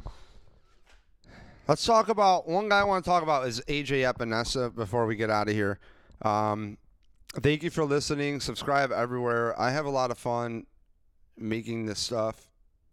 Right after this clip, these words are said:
between Instagram, TikTok. Sometimes it gets <clears throat> automatically posted to Facebook. I personally do not like Facebook.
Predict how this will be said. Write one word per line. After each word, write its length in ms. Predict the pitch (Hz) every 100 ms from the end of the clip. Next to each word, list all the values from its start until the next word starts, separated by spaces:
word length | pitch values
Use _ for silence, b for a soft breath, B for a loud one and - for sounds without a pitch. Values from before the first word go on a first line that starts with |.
| -
between 580 | 117 - 120 113 110 104
Instagram, 760 | 117 113 - 110 113 110 107 104
TikTok. 680 | 117 - 113 113 117 - - - - - - - b b b b b b -
Sometimes 480 | 170 156 170 170
it 80 | 147
gets 260 | 143 143 - _ -
<clears throat> 260 | - 135 135
automatically 500 | 135 135 135 123 120
posted 380 | 127 123 123 104
to 60 |
Facebook. 560 | 110 107 - 113 107 -
I 80 | 120
personally 420 | 143 139 - 110
do 160 | 107
not 220 | 107 101 87
like 180 | 90
Facebook. 440 | - 80 - 76